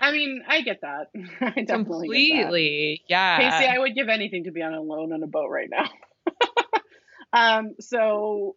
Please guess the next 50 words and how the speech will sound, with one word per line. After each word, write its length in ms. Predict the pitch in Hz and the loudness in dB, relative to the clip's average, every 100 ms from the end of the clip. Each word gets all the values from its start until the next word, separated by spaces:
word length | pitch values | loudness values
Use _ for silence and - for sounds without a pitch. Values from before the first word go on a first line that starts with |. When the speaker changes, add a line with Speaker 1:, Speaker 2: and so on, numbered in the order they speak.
| _ | _
Speaker 1:
we 200 | 214 254 | -10 -4
go 180 | 214 262 | 0 2
to 100 | 311 | 2
the 140 | 392 | -2
school 400 | 381 - 247 247 | -4 -8 -4 -4
hallway 540 | 180 165 160 185 214 226 | 0 0 0 0 -2 -2
then 280 | 233 240 240 | -2 -2 -4
where 160 | 202 | -4
Jack 260 | 185 165 170 | -2 -2 -2
and 120 | 190 185 | -4 -2
Jen 200 | 170 175 | -2 -2
are 100 | 170 | -6
cleaning 240 | 208 160 165 | -8 -6 -4
out 160 | 165 | -2
their 160 | 170 147 | -2 -4
lockers. 680 | 120 98 - 196 233 269 294 _ _ _ - _ | -4 -8 -8 -6 -4 -6 -10 _ _ _ -20 _
Speaker 2:
Mm-hmm. 120 | 165 233 | _ 0
Speaker 1:
And 200 | 233 208 | 2 4
Jen's 320 | 262 285 254 | 4 4 2
like, 300 | 233 185 - | 2 2 0
"It's 220 | 220 214 - | -2 -4 -4
full 300 | 233 240 247 | 0 0 0
circle. 520 | 247 208 190 156 151 | 0 -2 0 0 0
We're 140 | 170 175 | -2 -2
back 340 | 160 165 185 | 2 0 0
to 80 | 240 | 0
where 160 | 226 | 0
we 120 | 226 240 | -2 -4
started. 680 | - 202 190 196 185 185 180 196 | 2 4 4 4 2 0 -2 _
The 80 | 196 | -18
year 600 | 190 233 277 277 269 269 _ - | -10 0 4 4 4 0 _ -4
president 460 | 226 220 226 220 208 | -4 -2 -4 -4 -4
and 140 | 202 | -2
vice 240 | 185 180 | -2 -2
president 560 | - 190 165 170 165 160 175 | -2 -6 -4 -6 -6 -6 -4
of 120 | 160 160 | -4 -4
the 100 | 175 | -6
Bitter 360 | 160 139 131 - | -6 -8 -10 -12
Club." 280 | - 107 - | -12 -10 -10
Because, 280 | 320 233 196 | -8 -2 -2
of 80 | 147 | -4
Speaker 2:
Mm-hmm. 120 | 226 | -4
Speaker 1:
course, 260 | 208 139 - | -2 -2 -6
if 120 | 160 | -2
you'll 120 | 180 170 | 2 4
remember 300 | 180 185 190 | 4 4 2
from 100 | 208 | 0
the 60 | 220 | 4
last 260 | 294 320 | 4 6
episode, 560 | 262 214 214 208 196 | 2 0 0 2 2